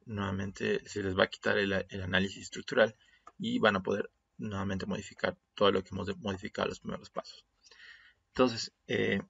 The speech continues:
<clears throat> ya teniendo el, el tema de la deformación, ustedes pueden ver aquí en, en la animación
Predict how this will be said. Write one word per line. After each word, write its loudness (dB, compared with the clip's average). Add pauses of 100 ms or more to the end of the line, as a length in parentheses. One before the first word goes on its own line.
(180)
<clears throat> -8
ya 4
teniendo 2
el, 0
el -10
tema 0
de 0
la -2
deformación, -2
ustedes 0
pueden 2
ver 2 (180)
aquí -8
en, -2
en -8
la 0
animación -2